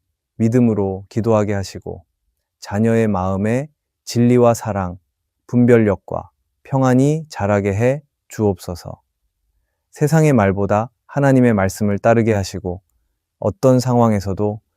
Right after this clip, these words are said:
주님 안에서 평안을 누리게 해 주옵소서.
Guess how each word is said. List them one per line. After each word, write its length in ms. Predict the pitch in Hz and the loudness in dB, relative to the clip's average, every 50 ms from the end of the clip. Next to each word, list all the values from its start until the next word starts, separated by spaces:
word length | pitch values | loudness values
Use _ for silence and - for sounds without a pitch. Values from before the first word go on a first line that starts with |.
| _ _ _ _ | _ _ _ _
주님 260 | - 110 110 107 104 | -2 0 2 2 2
안에서 400 | 101 101 101 95 - 107 98 95 - | 0 0 -2 -2 -2 -2 -2 -2 -4
평안을 480 | - - 123 117 113 113 110 107 104 95 | -6 -4 -2 0 0 0 0 0 -2 -2
누리게 580 | 76 98 104 101 107 98 98 101 98 95 101 - _ _ _ - | -2 -2 0 2 2 2 2 0 0 0 -2 -6 _ _ _ -8
해 80 | 110 98 | -8 -6
주옵소서. 640 | - 101 98 90 87 - - - 87 - 87 - | -4 -4 -4 -4 -6 -8 -12 -14 -12 -12 -14 -16